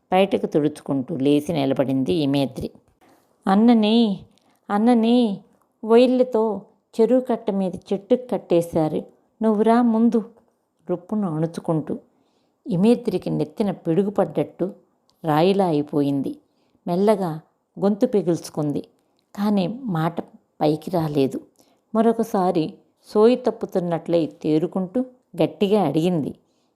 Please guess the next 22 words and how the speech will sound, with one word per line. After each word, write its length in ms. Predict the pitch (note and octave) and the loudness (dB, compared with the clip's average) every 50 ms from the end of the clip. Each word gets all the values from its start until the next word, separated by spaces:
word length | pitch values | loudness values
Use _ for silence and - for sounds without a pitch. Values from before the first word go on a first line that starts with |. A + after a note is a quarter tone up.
| _ - | _ -4
"ఎందుకు 340 | F#3+ G3+ A3+ A#3 C4 C4 - | 0 2 2 2 2 0 -2
కట్టేశారు?" 760 | - A3 - - G#3+ G3+ F#3+ - - F3+ E3+ E3 E3+ E3 E3 - - _ _ _ _ _ _ _ _ _ _ _ _ _ _ - | -6 -6 -2 0 0 0 0 0 0 0 0 0 0 -4 -4 -8 -14 _ _ _ _ _ _ _ _ _ _ _ _ _ _ -20
అప్పటికి 460 | F#3+ - _ - F3+ - D#3+ - - | -20 -12 _ -6 -4 -4 -4 -4 -6
కాస్త 420 | - - F3+ D#3 D#3 - - - | -10 -6 -4 -4 -4 -4 -2 -2
తేరుకున్న 600 | D3 - - C#3+ D3 D3 G3 F#3 - E3+ E3 D#3+ | -2 0 0 0 0 0 0 -2 -4 -4 -4 -4
విజయ, 480 | D3 D3 D3 C#3+ C#3+ E3 F3 F3 F#3 F3+ F3 - _ _ _ _ _ _ _ - | -2 -2 -2 -2 -2 -2 -2 -2 -2 -4 -10 -16 _ _ _ _ _ _ _ -6
"మా 160 | F#3+ F#3+ G3 G3+ | -2 0 2 2
ఊరు 280 | F#3 G3 A#3+ B3+ C4+ | 2 2 4 4 4
రావద్దు, 600 | B3+ G#3 G3 F3+ F3+ F3+ G3 E3+ D#3+ D#3 F3 - - - _ _ _ _ _ _ _ _ _ - | 2 2 0 -2 0 0 -2 -2 -2 -2 -4 -4 -4 -8 _ _ _ _ _ _ _ _ _ -6
ఆ 100 | F#3+ G3+ | -2 0
ఎమ్మితో 480 | G#3 G3+ G3+ G#3 A3+ B3+ B3+ B3+ B3 A3+ | 0 2 2 2 2 2 4 4 2 2
మాట్లాడొద్దు, 840 | F#3+ E3 D#3+ E3+ F3 F3 A3+ G#3+ G3+ F3 F3 D#3+ D3+ D3+ D#3+ - - _ _ _ _ _ _ _ _ - G#3 | 2 0 -2 -2 -2 0 0 0 0 0 -2 -4 -4 -6 -8 -8 -8 _ _ _ _ _ _ _ _ -2 2
లేకుంటే 720 | G#3 A#3 B3 B3 B3+ B3+ B3 A3+ - G3 F3+ G#3+ - - _ _ - - | 4 4 4 4 2 0 0 0 0 0 -2 -2 -6 -12 _ _ -6 -2
ఆ 60 | G3 | -2
ఎమ్మిని 380 | G#3 G#3+ G#3 G#3+ A3+ A#3+ A#3 | 0 0 0 0 0 2 0
పెళ్లి 360 | A#3 A#3 G#3 F3+ F#3 G3 G3 - | 0 2 0 0 0 0 0 2
చేసుకో" 400 | A3+ G3+ F#3+ - - - F3 D3+ - - _ _ - | 2 0 0 -2 -4 -6 -6 -6 -6 -8 _ _ -6
అంటున్నారు. 600 | E3+ E3 - - - D3 D3+ D3 C#3+ C#3+ - - - _ _ _ _ - _ _ _ _ _ _ _ _ - | -6 -6 -4 -4 -4 -4 -4 -4 -4 -6 -6 -10 -12 _ _ _ _ -20 _ _ _ _ _ _ _ _ 2
"పొయ్యి 200 | G3 F3+ F3+ G#3 | 2 2 2 2
మీద 200 | G#3 A3+ A3+ G#3 | 2 2 2 2
కూర 500 | F#3 E3+ - - - E3+ C#3+ D#3 F3 E3+ - | 0 -2 -4 -6 -8 -4 -4 -2 -2 -4 -6
దించి 520 | - F3+ D3+ D3 D#3+ D#3+ D#3+ - - B3 | -8 -10 -6 -6 -6 -6 -6 -10 -14 -16